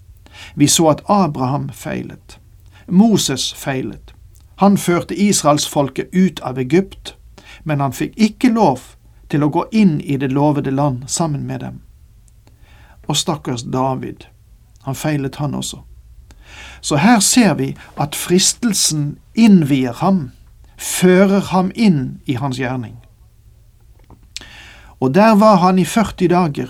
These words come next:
og ble fristet av Satan. Han holdt til blant de ville dyr. Englene tjente ham. Vi har ikke detaljene her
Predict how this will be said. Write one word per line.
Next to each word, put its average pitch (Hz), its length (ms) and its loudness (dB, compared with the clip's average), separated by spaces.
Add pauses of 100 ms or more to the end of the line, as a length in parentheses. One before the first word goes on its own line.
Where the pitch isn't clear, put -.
og 131 140 -6
ble 131 80 -2
fristet - 560 -2
av - 180 -8
Satan. 113 460 -6 (640)
Han 127 160 0
holdt 131 240 -2
til 180 180 4
blant 139 300 -2
de 147 80 2
ville 156 320 2
dyr. 123 320 -4 (800)
Englene 139 600 -2 (180)
tjente 110 420 -10
ham. 113 220 -12 (1600)
Vi 180 120 6
har 208 220 4
ikke 160 180 2
detaljene 147 680 2
her 165 240 0